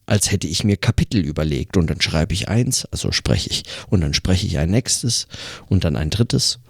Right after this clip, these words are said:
und dann komme ich zu allen Punkten, die ich heute besprechen wollte. Und das ist mehr oder weniger absichtsvoll geschehen.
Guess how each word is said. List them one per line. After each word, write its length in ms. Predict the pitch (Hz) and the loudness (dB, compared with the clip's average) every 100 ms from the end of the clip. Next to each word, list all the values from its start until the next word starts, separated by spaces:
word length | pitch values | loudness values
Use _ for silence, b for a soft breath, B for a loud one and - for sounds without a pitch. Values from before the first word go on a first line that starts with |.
| - | -2
und 80 | |
dann 160 | 98 98 | 0 2
komme 180 | - 113 | 0 0
ich 160 | - | -2
zu 200 | - - | -2 -2
allen 280 | 85 98 92 | 2 2 0
Punkten, 520 | - 143 - 135 - - | 0 -4 0 0 0 0
die 120 | 113 | 0
ich 160 | 85 101 | 2 2
heute 200 | 104 - | 0 0
besprechen 520 | 90 - 120 - 127 | -4 0 0 0 0
wollte. 320 | 117 117 117 - B B B B B B B B B _ _ _ _ | 0 0 -4 -8 B B B B B B B B B _ _ _ _
Und 380 | 98 92 - - | 0 0 0 0
das 300 | 87 - - | 2 2 0
ist 360 | 80 - - | 0 0 0
mehr 160 | - 85 | 2 2
oder 140 | 80 | 2
weniger 320 | 71 87 90 78 | 2 2 2 2
absichtsvoll 560 | - - - - 95 | 2 0 0 2 2
geschehen. 420 | 98 - 78 - | 2 0 -2 -6